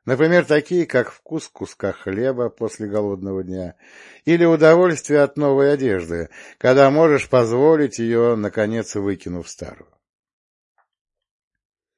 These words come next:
Занятый этими мыслями, я подъехал к школе.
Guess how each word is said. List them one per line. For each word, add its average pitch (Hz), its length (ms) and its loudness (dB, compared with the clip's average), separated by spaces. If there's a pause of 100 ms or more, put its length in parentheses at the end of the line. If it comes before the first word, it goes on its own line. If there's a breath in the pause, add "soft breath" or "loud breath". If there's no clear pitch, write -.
(540)
Занятый 143 560 -2
этими 107 260 -6
мыслями, 131 440 -8
я 117 120 -2
подъехал 98 520 -6
к - 20 -20
школе. - 460 -18